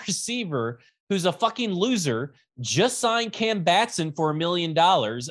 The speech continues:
and call it a day." Because at this point, there's no real <laughs> difference between Jalen Reagor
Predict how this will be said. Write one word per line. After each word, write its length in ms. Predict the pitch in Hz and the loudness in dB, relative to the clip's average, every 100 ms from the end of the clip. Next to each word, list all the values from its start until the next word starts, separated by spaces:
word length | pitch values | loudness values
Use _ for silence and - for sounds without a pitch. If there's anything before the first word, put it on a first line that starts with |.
| - | -8
and 140 | 156 | -4
call 300 | 151 170 180 | 2 4 6
it 100 | 170 | 4
a 100 | 175 | 4
day." 320 | 196 180 104 113 | 4 4 2 -2
Because 420 | 180 202 202 190 | -2 2 0 0
at 120 | 196 | -4
this 200 | 285 285 | -4 -4
point, 500 | - 294 254 196 196 _ _ - | -2 2 2 0 -4 _ _ -2
there's 320 | 285 233 196 | 0 0 -2
no 380 | 196 226 247 233 | 4 4 4 4
real 180 | 233 214 | 2 2
<laughs> 140 | 185 | 0
difference 340 | - 240 190 | 0 -2 -2
between 360 | - 214 220 185 | -4 -8 -6 -6
Jalen 380 | 135 190 262 220 | -2 -2 -2 -2
Reagor 500 | 196 190 180 180 | 2 2 2 -2